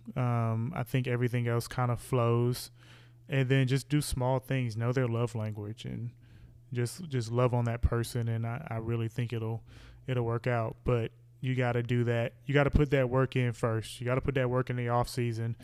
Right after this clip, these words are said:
using a sports analogy, before you get to the regular season and it's, it's showtime. If you don't do the work in the off season,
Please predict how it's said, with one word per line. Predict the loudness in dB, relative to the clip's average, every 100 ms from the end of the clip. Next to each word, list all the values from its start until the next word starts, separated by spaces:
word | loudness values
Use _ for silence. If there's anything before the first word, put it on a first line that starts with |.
| -18 -20 -14 -2
using | 0 0
a | -2
sports | -2 -2 -2 -4
analogy, | -4 -4 -4 -6
before | -8 0 4 4
you | 2
get | 0 0
to | -2
the |
regular | 2 0 0 -6
season | -4 -4 -4 -4
and | -2 -2 -2 -4 -6 -20 -8
it's, | -4 -4 -2
it's | -2 0
showtime. | 4 2 2 -6 -6 -8 -10 -16 -20 -20 -6
If |
you | -2
don't | 2
do | 2
the | 4
work | 2 2
in | 2
the |
off | 4 4
season, | 2 -2 0 -4